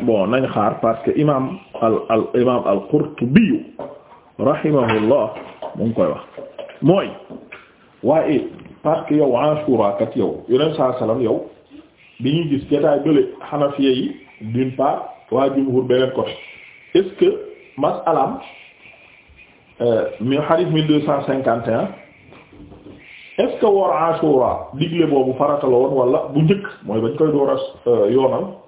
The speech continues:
farata la woon wala dañ koo soppoon kese sopp gu tar boo fàttale ko boo fàttale ko, euh, ba nga xam ne ca laa ñaa gis loolee am na mbir mi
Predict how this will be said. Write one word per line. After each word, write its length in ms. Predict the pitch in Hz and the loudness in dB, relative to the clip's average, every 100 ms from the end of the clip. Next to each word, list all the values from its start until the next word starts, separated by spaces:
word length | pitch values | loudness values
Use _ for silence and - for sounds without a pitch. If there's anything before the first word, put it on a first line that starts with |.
| _ _ _ _ - | _ _ _ _ -8
farata 260 | 147 147 147 | -2 0 0
la 80 | 123 | 0
woon 140 | 117 131 | 2 0
wala 220 | 123 117 - - | 2 -2 -4 -6
dañ 160 | 123 | -4
koo 140 | 131 120 123 | 0 -2 -2
soppoon 320 | - 98 98 | -6 -6 -8
kese 160 | 113 - _ _ _ _ _ - | -14 -18 _ _ _ _ _ -2
sopp 180 | 131 - | -2 -2
gu 360 | 123 143 - - - - | -2 0 -2 -10 -14 -2
tar 160 | 120 - - - _ _ _ _ - - - - _ _ _ - | -2 -2 -12 -20 _ _ _ _ -20 -20 -20 -20 _ _ _ 0
boo 140 | 170 | 0
fàttale 380 | 208 247 190 123 | 2 -2 0 0
ko 300 | 117 113 - - - _ - - - - _ _ - _ - _ _ - | 2 0 -2 -12 -20 _ -20 -20 -20 -20 _ _ -20 _ -20 _ _ 0
boo 120 | 135 143 | 0 2
fàttale 340 | 156 - 113 98 | -2 0 0 0
ko, 200 | - - - _ _ _ _ _ _ _ _ _ _ _ _ _ _ _ - | -6 -12 -18 _ _ _ _ _ _ _ _ _ _ _ _ _ _ _ 0
euh, 120 | 185 196 - - | 0 0 -8 -2
ba 100 | 226 | 0
nga 100 | 294 | 2
xam 160 | 262 233 | 0 2
ne 140 | 196 - | 2 4
ca 80 | 233 | 2
laa 160 | 214 | 2
ñaa 200 | 185 170 156 | 2 0 0
gis 160 | 147 | 2
loolee 420 | 151 139 - 113 - - - _ _ _ _ _ _ _ _ - | 4 4 4 0 -2 -12 -20 _ _ _ _ _ _ _ _ -2
am 160 | 175 | 2
na 60 | 175 | 2
mbir 220 | 156 143 | 4 2
mi 380 | 139 143 185 | 2 2 2